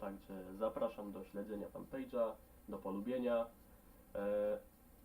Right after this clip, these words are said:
i także zasubskrybowania kanału na YouTube, który dopiero, no, w zasadzie raczkuje, tam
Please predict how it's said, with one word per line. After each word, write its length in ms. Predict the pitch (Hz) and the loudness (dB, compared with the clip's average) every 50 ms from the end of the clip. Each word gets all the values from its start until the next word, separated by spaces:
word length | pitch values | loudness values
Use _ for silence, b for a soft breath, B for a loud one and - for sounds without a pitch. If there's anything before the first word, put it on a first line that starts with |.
| - - - - - - - - - - - - | -20 -20 -20 -20 -20 -20 -20 -20 -20 -10 -4 0
i 420 | 196 196 190 185 185 180 175 160 - - - - - | 0 0 0 0 -4 -6 -8 -12 -16 -18 -20 -2 2
także 300 | - - 151 - 156 151 | 2 2 2 2 0 0
zasubskrybowania 840 | 135 139 - - 151 - - - 151 151 143 139 - 143 143 135 254 | -2 -2 -4 -6 -8 -10 -6 -4 -4 -2 0 4 6 6 6 6 4
kanału 380 | - 131 135 135 139 135 127 | 2 4 6 6 6 6 6
na 100 | - - | 6 6
YouTube, 520 | - - - - - - 120 123 - - - - - - - - - - - - - - - - - | 4 4 0 -4 -2 0 0 0 0 -2 -6 -12 -18 -20 -20 -20 -20 -20 -20 -20 -20 -20 -20 -12 -6
który 240 | - 127 127 127 123 | -4 -2 0 0 2
dopiero, 420 | 120 127 127 - 139 131 127 127 | 2 2 2 6 10 12 12 12
no, 120 | 127 127 123 | 12 10 6
w 80 | 117 | 6
zasadzie 440 | 117 117 - - 131 120 117 120 117 | 4 -2 0 2 2 2 2 4 6
raczkuje, 560 | 113 110 - - - - 127 127 120 113 110 | 6 6 4 2 -2 -2 0 2 2 2 4
tam 240 | 110 104 104 104 101 | 4 2 2 2 0